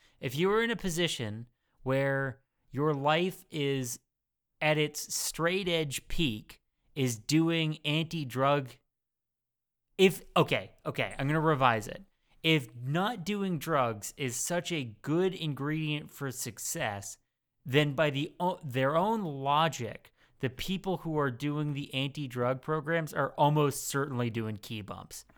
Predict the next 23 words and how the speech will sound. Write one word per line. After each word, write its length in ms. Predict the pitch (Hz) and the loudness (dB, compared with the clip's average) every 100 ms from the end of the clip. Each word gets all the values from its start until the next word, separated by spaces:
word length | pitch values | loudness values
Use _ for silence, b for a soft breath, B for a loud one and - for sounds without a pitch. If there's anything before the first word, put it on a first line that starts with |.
| _ - | _ 0
right? 360 | 127 123 135 - _ _ | 2 2 0 -8 _ _
'Cause 160 | 160 143 | 2 4
if 100 | 143 | 2
they 140 | 139 | 0
didn't 300 | 104 123 185 202 | 0 2 2 2
do 160 | 147 | 0
drugs, 380 | 120 117 107 110 | 0 0 -2 -2
they'd 180 | 135 120 | -4 -2
be 100 | 123 | 0
more 280 | 120 110 127 | 2 2 2
successful 760 | - 143 - 120 123 139 131 | 0 -6 -2 -2 -2 -6 -4
as 200 | 131 120 - | -2 -4 -2
to 180 | 131 | -4
do, 260 | 113 127 131 | -2 -2 -2
go 320 | 139 120 123 | -4 -2 2
to 180 | 123 131 | 2 2
elementary 560 | 123 127 120 135 156 185 | 2 2 2 -2 -2 -6
schools 480 | - 120 107 123 120 b b b | -4 -4 -2 -4 -6 b b b
and 240 | 123 107 | -4 -2
scare 500 | - - - 131 139 | -4 -4 2 4 2
kids 360 | 135 143 143 123 | 0 0 0 0
about 300 | 113 107 - | 0 -2 -2
Percocet. 720 | - 139 170 - 104 104 | -4 -2 -2 -4 -4 -4